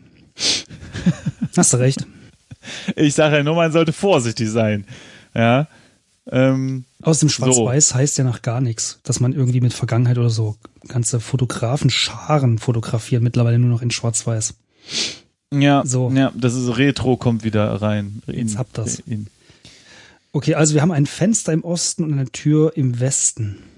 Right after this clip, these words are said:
Speaker 2: Ja, und, und warte mal, hier erstmal das Bett untersuchen. Du siehst dir das Bett näher an. Auf den ersten Blick ist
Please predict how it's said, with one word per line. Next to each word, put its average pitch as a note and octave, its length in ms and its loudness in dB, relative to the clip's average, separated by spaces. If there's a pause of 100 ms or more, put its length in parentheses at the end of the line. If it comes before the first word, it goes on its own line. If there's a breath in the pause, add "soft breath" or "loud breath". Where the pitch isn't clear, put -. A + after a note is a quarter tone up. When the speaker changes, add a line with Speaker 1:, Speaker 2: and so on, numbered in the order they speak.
(380 loud breath)
Speaker 2:
Ja, A2+ 180 4
und, A2+ 260 0
und A2 340 -6
warte C3 140 0
mal, E2+ 320 -2
hier G#2+ 400 -6
erstmal A2 240 -8
das G#2 140 -16
Bett C#3+ 280 -4
untersuchen. A#2 1160 -6 (840 loud breath)
Du - 100 -4
siehst G#3+ 280 2
dir D3 60 4
das A#2 160 4
Bett C3+ 200 0
näher G#2 340 2
an. C2 180 -8
Auf - 100 -12
den - 120 -6
ersten E3+ 320 0
Blick C3 240 2
ist B2 100 -2